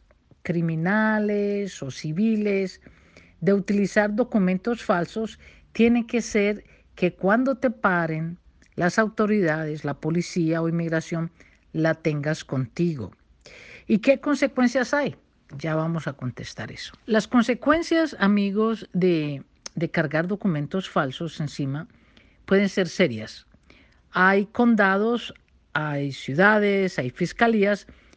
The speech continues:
que persiguen esto fuertemente y pueden dar años de cárcel.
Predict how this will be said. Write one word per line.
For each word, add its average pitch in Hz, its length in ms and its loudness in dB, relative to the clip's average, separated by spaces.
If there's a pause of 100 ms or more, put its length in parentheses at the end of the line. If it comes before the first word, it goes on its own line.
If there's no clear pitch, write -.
(140)
que 202 140 2
persiguen 233 640 2
esto 220 380 0
fuertemente 185 800 0 (580)
y 160 120 -2
pueden 185 420 2
dar 190 200 0
años 175 300 2
de 165 140 -4
cárcel. - 400 -6